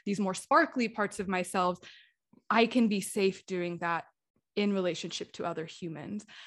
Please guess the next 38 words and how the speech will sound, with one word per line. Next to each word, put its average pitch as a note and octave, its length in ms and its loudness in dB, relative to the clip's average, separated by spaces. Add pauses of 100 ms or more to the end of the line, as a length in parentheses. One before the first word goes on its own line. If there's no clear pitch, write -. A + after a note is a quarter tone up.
(140)
And G#3 140 2
so G#3 300 4 (120)
that, A3 300 6
I G#3 80 2
think, G3 260 -4
really G3 400 2
set F#3+ 380 0
a F3 140 -2
blueprint G3 720 -2 (400)
of, G3 400 4 (920)
you C#4 100 10
know, C4 120 8
some B3 220 6
of B3 80 4
the C4 80 2
things A#3 220 2
that A3 100 2
I G#3+ 80 4
do G3+ 180 -4
now, G3 480 0
which G3+ 240 -2
is G3 220 4 (280)
a G#3 80 4
lot F#3+ 260 6
of A#3 140 4
community G3 540 0
work F3 400 -2
and F3+ 240 -6
community F#3 480 -2
circles, F3 420 -6
many D#4 220 8
of C4+ 80 6
which A3+ 200 2
were G3 120 -2
online F3 380 -2
last E3+ 340 -4
year, F3+ 160 -2
but F3 300 -2